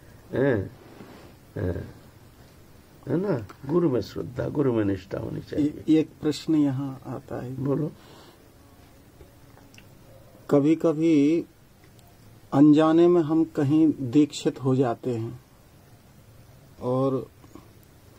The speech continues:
Speaker 2: बाद में वो जो भगवत बुद्धि है, गुरु के प्रति वो निष्ठा नहीं रहती है,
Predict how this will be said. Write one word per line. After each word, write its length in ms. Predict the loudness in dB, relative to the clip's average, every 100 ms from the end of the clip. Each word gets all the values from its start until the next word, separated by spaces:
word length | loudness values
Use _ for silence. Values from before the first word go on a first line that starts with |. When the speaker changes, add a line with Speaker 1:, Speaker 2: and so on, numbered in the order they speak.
| -20 -20 -20 -20 -8 -2
Speaker 2:
बाद 280 | 2 4 6
में 520 | 6 6 6 2 -2 -10 _ -20 -20 -20 -20 -20 -20 -20 -20 -12 -4
वो 260 | 0 2
जो 140 | 4 2
भगवत 500 | 2 2 2 0 0
बुद्धि 400 | -2 2 2 4
है, 200 | 4 2
गुरु 220 | 2 2
के 120 | 0
प्रति 380 | -2 -4 -2 0
वो 160 | 2 4
निष्ठा 380 | 2 0 0
नहीं 240 | 2 4 4
रहती 320 | 2 -2 -4
है, 240 | -4 -8